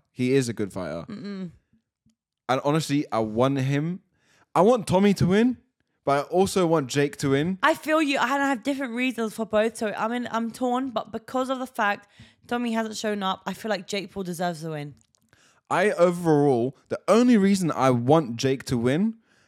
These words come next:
Speaker 1: and I've lied to myself enough to believe that Jake will win at this point is only because of the Jake Paul versus K S I story.
Speaker 2: Yeah.
Speaker 1: Because if Jake loses now, it just throws too many spanners into the mix that it just,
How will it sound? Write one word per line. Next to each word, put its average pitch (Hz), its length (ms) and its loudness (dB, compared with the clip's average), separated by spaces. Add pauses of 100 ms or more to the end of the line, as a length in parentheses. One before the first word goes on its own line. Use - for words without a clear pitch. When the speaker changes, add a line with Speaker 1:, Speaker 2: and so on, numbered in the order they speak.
(200)
Speaker 1:
and 139 200 0
I've 120 320 -2
lied 139 440 0 (260)
to 139 100 0
myself 127 420 2
enough 123 360 -2
to 123 80 -6
believe 123 420 2
that 123 140 2
Jake 127 280 0
will 120 120 0
win 127 180 2
at 113 120 -4
this 117 140 -4
point 170 380 -2 (840)
is 127 220 -2
only 175 240 4
because 143 340 2
of 127 120 -4
the 127 160 0 (280)
Jake 139 300 -2
Paul 131 300 2
versus 120 380 -2
K 127 240 -2
S 117 120 -6
I 113 120 0
story. 117 540 -2
Speaker 2:
Yeah. 180 280 -6
Speaker 1:
Because 170 200 2
if 190 100 -8
Jake 190 280 0
loses 170 380 0
now, 120 400 -4 (380)
it 151 80 -6
just 202 240 -4
throws 208 360 2
too 190 220 0
many 175 120 0
spanners 139 460 -2
into 135 400 -2
the 123 80 -6
mix 120 400 -4
that 107 260 -6
it 120 140 -12
just, 131 240 -6